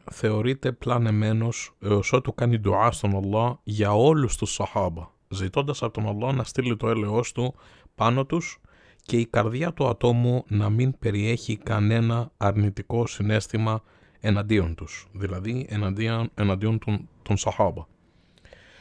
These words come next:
Λέει ο Σιχ Ραμπί, σχολιάζει και λέει,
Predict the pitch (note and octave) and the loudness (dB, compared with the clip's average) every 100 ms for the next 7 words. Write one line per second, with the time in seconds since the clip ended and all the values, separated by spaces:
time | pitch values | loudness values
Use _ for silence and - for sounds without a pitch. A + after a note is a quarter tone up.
0 | - - B2 E3+ D#3 D#3+ C3+ B2+ B2 C3 | -20 -6 2 2 4 0 2 2 4 2
1 | D3+ - - - - - - - - - | 0 -6 -20 -20 -20 -20 -20 -20 -20 -20
2 | - - - - - - - - - - | -20 -20 -20 -20 -20 -20 -20 -20 -20 -20
3 | - - _ _ _ _ _ _ _ - | -20 -20 _ _ _ _ _ _ _ -4
4 | A#2+ A#2 B2 C#3+ B2 G#2+ A2 G#2+ C#3 | -2 2 2 2 2 0 2 2 0